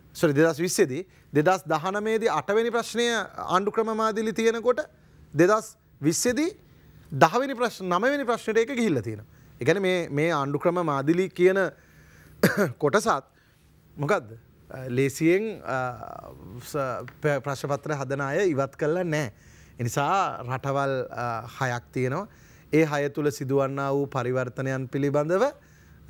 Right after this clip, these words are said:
පුළුල් අවබෝධයක් ඔබට තියෙනවා නම්, අ, ඒ සම්බන්ධයෙන්, අ, විභාගයේදී ඔබට ඉතාම ප්‍රයෝජනවත් වීමේ හැකියාවක් තියෙනවා. ඉතින් ඒ නිසා අපි තේරුම් ගත යුතු කාරණේ තමයි,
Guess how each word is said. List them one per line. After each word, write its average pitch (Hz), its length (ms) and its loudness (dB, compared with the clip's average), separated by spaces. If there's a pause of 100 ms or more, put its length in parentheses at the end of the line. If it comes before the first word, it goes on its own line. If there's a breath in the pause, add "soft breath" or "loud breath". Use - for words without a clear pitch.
(640)
පුළුල් 185 280 4
අවබෝධයක් 175 600 0
ඔබට 165 280 0 (320)
තියෙනවා 165 500 0
නම්, 202 360 -2 (500 soft breath)
අ, 151 320 0 (120)
ඒ 196 140 6
සම්බන්ධයෙන්, 147 760 -2 (360 soft breath)
අ, 143 100 2 (640)
විභාගයේදී 156 640 0
ඔබට 151 200 0
ඉතාම 151 400 -2
ප්‍රයෝජනවත් 143 640 0 (320 soft breath)
වීමේ 147 320 2
හැකියාවක් 147 640 -2 (440 soft breath)
තියෙනවා. 143 1000 0 (300)
ඉතින් 160 140 0
ඒ 190 100 2
නිසා 190 340 0
අපි 196 140 -4
තේරුම් 170 300 0
ගත 175 160 2
යුතු 170 220 -2
කාරණේ 147 380 0
තමයි, 139 480 -2